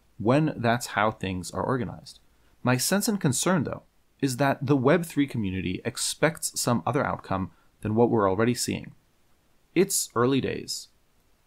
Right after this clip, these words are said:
"It's early days still" is the most common refrain I see from people in the Web three space when discussing matters like these. In some ways,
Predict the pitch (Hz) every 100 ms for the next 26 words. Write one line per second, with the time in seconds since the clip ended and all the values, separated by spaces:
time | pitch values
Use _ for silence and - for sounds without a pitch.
0 | _ _ _ 220 226 - 151 185 202 127
1 | 107 104 - 110 110 104 107 120 196 -
2 | - 127 123 117 - 113 98 98 - 139
3 | - 104 - 190 120 107 143 139 - 120
4 | 113 110 - 107 - 180 147 - - -
5 | _ - 139 151 - 160 180 180 113 98
6 | 98 95 92 - 127 - - - _ _
7 | _ _ _ 156 165 233 190 95 98 90